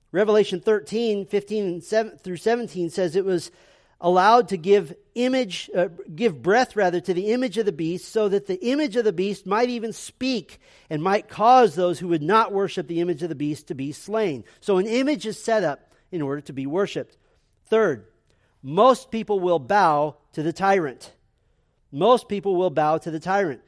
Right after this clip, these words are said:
Revelation thirteen continues, "Also it causes all, both small and great, both rich and poor, both free and slave,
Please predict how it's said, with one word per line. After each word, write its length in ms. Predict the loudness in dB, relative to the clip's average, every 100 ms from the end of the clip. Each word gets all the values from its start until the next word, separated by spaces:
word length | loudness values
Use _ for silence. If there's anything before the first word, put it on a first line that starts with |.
| _ _ _ _
Revelation 520 | -2 0 2 0 -2 -2
thirteen 460 | -2 -2 -4 -6
continues, 640 | -6 -6 -4 -2 -4 -6 -12 _ 0
"Also 420 | 4 4 2 -2
it 100 | -2
causes 480 | 0 0 0 -2 -2
all, 340 | 2 2 2
both 260 | 0 -2 -2
small 480 | -8 0 4 6 4
and 120 | 2
great, 380 | 0 0 0 -2
both 180 | -4 -2
rich 320 | -2 -2 -4
and 140 | -10
poor, 360 | -4 0 0 2
both 200 | 0 -2
free 320 | -4 -4 -2
and 140 | -4
slave, 460 | -6 -2 0 0 -2